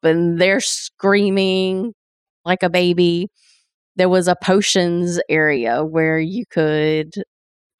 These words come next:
I guess, put together, like, your potion for, like, a little video shoot and actually have, I guess, the stir in the cauldron, like, moving around.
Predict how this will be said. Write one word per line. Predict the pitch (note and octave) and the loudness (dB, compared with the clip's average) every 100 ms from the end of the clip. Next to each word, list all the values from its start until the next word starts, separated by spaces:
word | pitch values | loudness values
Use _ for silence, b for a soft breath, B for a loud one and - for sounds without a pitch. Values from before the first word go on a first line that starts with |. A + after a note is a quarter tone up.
| _ | _
I | E3+ | -6
guess, | F#3+ F#3 | -4 -4
put | - D4+ | -2 -2
together, | A#3+ B3 A#3+ A3+ | 0 2 2 2
like, | G#3+ A3+ | 0 0
your | D4 - _ _ _ _ - | -6 -6 _ _ _ _ -2
potion | A3+ A3+ - G#3+ G#3 A3 | 0 0 2 2 4 2
for, | - F#3+ | 2 2
like, | F#3+ F#3 | 2 2
a | |
little | F#3+ F#3+ F3 | 2 2 2
video | F3+ F3+ F3+ F3+ | 2 2 4 2
shoot | - F3 E3+ E3+ - | 2 2 2 2 0
and | D#3+ D#3+ | -2 -4
actually | D#3+ - E3 E3 | -8 -10 -8 -6
have, | F#3 D#3 D#3 D3+ D#3 - _ _ _ _ _ _ | -4 -2 -2 -6 -12 -20 _ _ _ _ _ _
I | D#3 | -8
guess, | D#3+ - | -8 -8
the | D#3 | -10
stir | - - - D#3+ D#3+ D#3+ D3+ | -8 -6 -2 0 0 0 -2
in | - D#3 | -4 -8
the | D3 | -6
cauldron, | - D3+ D3+ D3 C#3 D3+ | -2 -2 0 -2 -4 -8
like, | D3+ D3+ | -12 -12
moving | F3 E3+ D#3+ D#3+ | -6 -6 -4 -6
around. | D#3+ D#3 D#3 D#3 D3+ D#3 F3 | -6 -6 -6 -6 -8 -10 -12